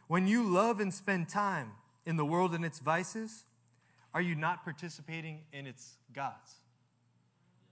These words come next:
Haven't we learned this before, church? That when we participate in the vices of the world,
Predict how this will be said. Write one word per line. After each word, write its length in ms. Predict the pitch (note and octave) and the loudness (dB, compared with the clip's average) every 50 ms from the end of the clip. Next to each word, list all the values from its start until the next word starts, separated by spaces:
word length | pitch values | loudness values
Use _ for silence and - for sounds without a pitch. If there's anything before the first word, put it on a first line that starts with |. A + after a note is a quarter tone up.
| _ _ _ | _ _ _
Haven't 240 | - E3+ F#3 G3+ G3+ | -6 -4 -4 -2 -4
we 100 | G3 F3+ | -4 -4
learned 320 | D#3+ E3+ F3+ F3+ F#3 F#3 | -4 -4 -4 -6 -6 -8
this 80 | F3 - | -12 -12
before, 380 | - F3+ - - F3+ F#3 F#3+ | -16 -18 -16 -14 -12 -12 -12
church? 400 | - - G#3+ A3 G#3+ G#3+ - _ _ _ _ _ _ - - _ _ _ _ _ - | -12 -12 -14 -14 -16 -18 -20 _ _ _ _ _ _ -20 -20 _ _ _ _ _ -6
That 160 | - E3+ F3 D#3+ | -4 -2 0 0
when 140 | F3 F3+ | 0 0
we 100 | F3+ F#3 | 0 0
participate 600 | E3+ - F3+ C#3 - G#3 F#3+ - F#3 - G#3+ G#3 F#3 | -2 -2 -6 -6 -6 -6 -8 -8 -8 -6 -4 -4 -4
in 80 | F3 | -4
the 80 | D#3+ C#3 | -6 -6
vices 440 | A#2 G#2 D3 E3 E3+ - G3 F3+ F3+ | -6 -6 -6 -6 -6 -8 -12 -12 -10
of 80 | F#3+ | -8
the 80 | E3+ F3+ | -8 -6
world, 360 | F3 F3+ F#3+ G3 G3+ G#3 G3 | -6 -6 -6 -6 -8 -10 -12